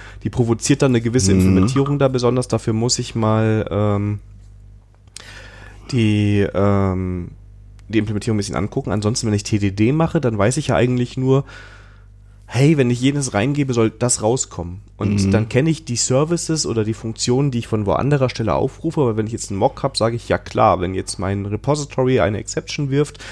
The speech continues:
Speaker 1: dann soll auch mein, meine Methode damit umgehen können.
Speaker 2: Genau.
Speaker 1: Ähm, in dem Sinne ja, Whitebox-Test, aber ansonsten doch eher Blackbox-Test, weil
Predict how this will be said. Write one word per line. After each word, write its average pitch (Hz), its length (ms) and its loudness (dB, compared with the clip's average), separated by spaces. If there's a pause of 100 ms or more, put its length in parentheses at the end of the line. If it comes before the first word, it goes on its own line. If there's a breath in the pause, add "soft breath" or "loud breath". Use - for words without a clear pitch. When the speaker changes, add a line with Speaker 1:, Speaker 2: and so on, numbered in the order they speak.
(120)
Speaker 1:
dann 123 160 2
soll 123 220 4
auch 117 220 0
mein, 117 500 0 (100)
meine 110 260 -4
Methode 107 800 2
damit 101 380 -2
umgehen 110 340 -2
können. 107 220 0
Speaker 2:
Genau. 143 180 0 (560 loud breath)
Speaker 1:
Ähm, 104 460 2 (100)
in 110 140 -2
dem 131 200 4
Sinne 143 200 2
ja, 110 280 4
Whitebox-Test, 135 600 0
aber 101 140 0
ansonsten 104 400 -2
doch 135 200 -2
eher 131 200 2
Blackbox-Test, - 800 -2
weil 120 260 0